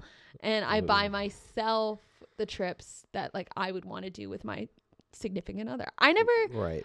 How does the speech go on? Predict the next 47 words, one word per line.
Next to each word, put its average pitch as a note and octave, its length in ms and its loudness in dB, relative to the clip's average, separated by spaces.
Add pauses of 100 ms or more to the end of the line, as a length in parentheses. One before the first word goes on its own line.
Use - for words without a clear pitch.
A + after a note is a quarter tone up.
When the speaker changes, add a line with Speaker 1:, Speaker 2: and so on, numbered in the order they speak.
Speaker 1:
I - 60 6
Speaker 2:
but C4+ 80 10
Speaker 1:
was D4+ 100 2
in E4+ 120 2
a F4 100 2
relationship A#3 560 2
before F3+ 380 -6
this, - 380 -16
before F#3 540 -6
I F#3 60 -8
was F#3 140 -10
with F#3+ 160 -10
Nick, - 440 -8
and G#3 140 0
we B3 100 -2
never G#3+ 300 2
went F#3 180 -8
on F3+ 120 -6
a - 60 -10
trip. - 280 -10
I G#3+ 100 4
would A3+ 120 8
just A#3+ 120 0
go B3+ 100 4
on A#3 140 2
my A3 120 0
family G3 340 -4
trips, - 400 -10
and G#3 140 0
that G#3+ 80 0
was F#3+ 120 -4
it. - 120 -6
Speaker 2:
So A2 80 2
now G#2 160 4
you're F#2+ 160 6
just, F#2+ 260 -2
like, F#2 240 0
Speaker 1:
So G#2 180 8
Speaker 2:
doubling B3+ 160 6
Speaker 1:
now, B3+ 180 10
<laughs> - 20 12
Speaker 2:
fucking F#4 240 12
Speaker 1:
like, G4 140 12
Speaker 2:
down. G#3 200 4
Speaker 1:
I'm C4+ 160 10
doubling C4+ 360 8
down. C4 280 0